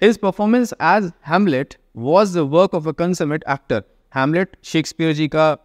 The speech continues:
अ, ड्रामा है, उसको परफॉर्म किया और जिसने हैमलेट परफॉर्म किया वो कोई ऐरा गैरा या अनाड़ी एक्टर नहीं हो सकता, वो बेहतरीन एक्टर ही होगा।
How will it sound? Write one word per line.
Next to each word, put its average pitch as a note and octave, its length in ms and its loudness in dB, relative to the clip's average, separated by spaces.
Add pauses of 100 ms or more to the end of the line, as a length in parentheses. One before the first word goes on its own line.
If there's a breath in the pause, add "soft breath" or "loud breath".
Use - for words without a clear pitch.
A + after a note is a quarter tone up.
(320)
अ, A#2 260 0
ड्रामा C#3 340 0
है, E3 240 -6 (240)
उसको C#3+ 300 -6
परफॉर्म D#3 420 -2
किया E3 340 -2 (260)
और C3 100 -2
जिसने D3+ 340 -2
हैमलेट D#3+ 520 -2 (180)
परफॉर्म G3+ 400 2
किया D3 420 0 (840)
वो F3 280 4
कोई G3+ 420 0 (440)
ऐरा F#3 260 2
गैरा C#3+ 260 0
या D3 320 -4 (240)
अनाड़ी F#3+ 460 0 (220)
एक्टर D#3+ 300 -2
नहीं D#3 120 0
हो C#3 80 -2
सकता, D#3+ 400 -2
वो D#3 200 -4
बेहतरीन D#3+ 560 -2
एक्टर C#3 280 -2
ही C3+ 220 -2
होगा। D3+ 440 0